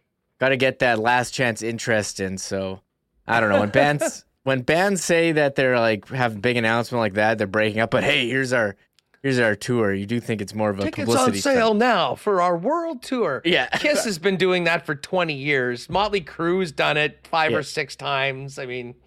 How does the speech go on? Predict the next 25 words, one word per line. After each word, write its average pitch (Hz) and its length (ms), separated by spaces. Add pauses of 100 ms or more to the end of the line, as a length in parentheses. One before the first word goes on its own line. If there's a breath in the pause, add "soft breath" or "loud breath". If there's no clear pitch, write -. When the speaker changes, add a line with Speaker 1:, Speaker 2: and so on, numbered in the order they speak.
Speaker 1:
Aerosmith's 185 600
doing 160 180
a 139 60
farewell 147 460
tour 151 340
right 131 240
now, 135 300
actually. 98 360
I'm 101 120
s-, - 180 (100)
disappointed 131 540
they're 107 100
not 120 200
coming 113 240
here. 120 160
I - 20
was 104 120
supposed 120 340
to 107 80
see 123 240
them 120 240
in 104 160
two 127 140
thousand 123 360
and 101 180